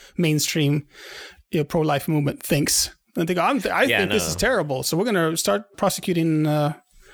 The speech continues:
Speaker 1: pregnant women instead."
Speaker 2: Oh, yeah.
Speaker 1: And then,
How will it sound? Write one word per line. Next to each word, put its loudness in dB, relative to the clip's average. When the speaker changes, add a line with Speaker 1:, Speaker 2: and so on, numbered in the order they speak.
Speaker 1:
pregnant 0
women 2
instead." -2
Speaker 2:
Oh, 0
yeah. 0
Speaker 1:
And 0
then, 0